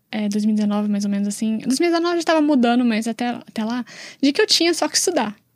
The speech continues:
Então, se eu só estudasse, eu ia conseguir.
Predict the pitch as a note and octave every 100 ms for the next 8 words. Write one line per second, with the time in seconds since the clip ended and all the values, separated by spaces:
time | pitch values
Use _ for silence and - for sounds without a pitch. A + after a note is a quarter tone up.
0 | _ _ - A#3+ B3+ C4 - E4 - -
1 | E4 F4 - G#3 F#3+ A#3 - C#4+ C4 A#3+
2 | D4 D#4 D#4 C#4+ A#3 A3